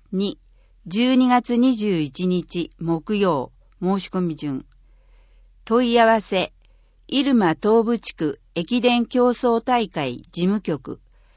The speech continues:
富士見野市役所文化スポーツ振興課内。電話、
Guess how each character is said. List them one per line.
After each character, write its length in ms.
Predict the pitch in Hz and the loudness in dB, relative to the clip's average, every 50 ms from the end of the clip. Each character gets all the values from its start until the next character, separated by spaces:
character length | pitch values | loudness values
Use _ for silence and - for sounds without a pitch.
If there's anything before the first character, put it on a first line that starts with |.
| _ _ _ _ _ _ | _ _ _ _ _ _
富 180 | - 208 196 | -6 -4 -2
士 140 | 185 247 262 | 0 2 4
見 140 | 254 262 254 | 4 4 4
野 140 | 254 262 247 | 4 2 0
市 160 | - - 226 | 0 0 2
役 240 | 247 247 247 - - | 2 2 2 -2 -6
所 360 | - - 151 - - - - _ - | -6 -4 -4 -4 -6 -10 -18 _ -12
文 320 | 170 180 254 269 262 233 | -4 -2 0 0 0 0
化 180 | - 185 160 147 | -2 -4 -4 -4
ス 160 | - - - | -6 -12 -8
ポ 220 | _ 233 233 233 | _ -2 0 0
ー 60 | 214 | -2
ツ 160 | - - 143 139 | -4 -6 -10 -10
振 340 | - - - 208 208 202 | -8 -6 -4 -4 -4 -4
興 240 | 180 - 226 220 214 | -2 0 0 0 0
課 160 | - - 208 | -2 -4 -4
内。 280 | 185 165 135 110 - - _ _ _ _ _ _ _ _ _ _ _ _ _ _ 175 | -2 -4 -4 -6 -8 -14 _ _ _ _ _ _ _ _ _ _ _ _ _ _ -2
電 300 | 175 196 214 214 208 202 | 0 2 2 2 0 0
話、 260 | 202 190 175 175 | 0 0 0 -2